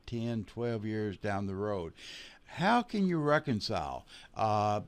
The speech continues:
uh, the money that we need, and you say we need more money in the foster care, we need more money in education, and yet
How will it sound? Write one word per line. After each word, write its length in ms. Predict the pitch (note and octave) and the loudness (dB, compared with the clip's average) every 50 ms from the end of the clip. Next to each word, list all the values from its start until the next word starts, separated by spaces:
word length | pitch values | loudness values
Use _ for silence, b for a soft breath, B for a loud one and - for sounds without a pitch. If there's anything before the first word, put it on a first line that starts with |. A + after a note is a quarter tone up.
| - - - | -8 -12 -8
uh, 360 | - A2 G#2 G#2 G#2 G#2 G#2 G2 G2+ | -6 -4 -2 -2 -2 -4 -4 -6 -6
the 120 | A2 G#2 | -6 -2
money 300 | G#2 A#2 C3 C#3+ D3 C#3+ | 0 2 2 2 2 2
that 180 | C3 C3+ G#2 G#2 | 0 0 0 -2
we 100 | A#2 A2+ | -2 -2
need, 300 | A2 A2+ A#2 A#2 A2 G#2 | 0 0 0 0 0 -2
and 40 | |
you 60 | G#2 F#2+ | -2 -4
say 300 | - - C#3+ C3 B2+ A#2+ | -4 -2 0 0 0 0
we 160 | A2 A2 A2 | 0 2 2
need 240 | A2+ A#2+ C3 B2 A#2 | 2 2 2 2 2
more 200 | B2 B2 B2 B2 | 2 2 4 4
money 240 | A#2+ A#2+ A#2+ A#2+ | 4 4 4 4
in 60 | A#2 A2 | 2 2
the 80 | G#2 | 0
foster 460 | G2 - A#2+ A2 G#2+ F#2+ - - F#2+ | -2 0 0 0 0 0 -2 -6 -10
care, 280 | - - G2+ F2+ E2 E2+ | -8 -6 -6 -4 -4 -2
we 120 | F2+ G2 | -2 0
need 240 | G#2 G#2+ A#2 A#2+ A2+ | 0 0 0 2 2
more 180 | A2+ A2+ A2+ A2+ | 2 0 2 2
money 400 | A2+ A2+ A2+ A#2 A#2 A2 G#2+ F#2+ | 2 2 2 2 0 -2 -4 -6
in 160 | G#2 G#2+ G2+ | -6 -4 -2
education, 720 | A2 A2+ G#2 - - - - A2+ G#2 G2+ - - F2+ F2 B B B B B B B B | -2 -2 -4 -4 -8 -4 -2 -2 0 -2 -2 -4 -8 -10 B B B B B B B B
and 240 | - A#2 G#2+ G#2 G#2+ | -2 -2 0 2 4
yet 340 | A#2+ C3+ D3 C#3+ - - | 4 6 6 4 4 0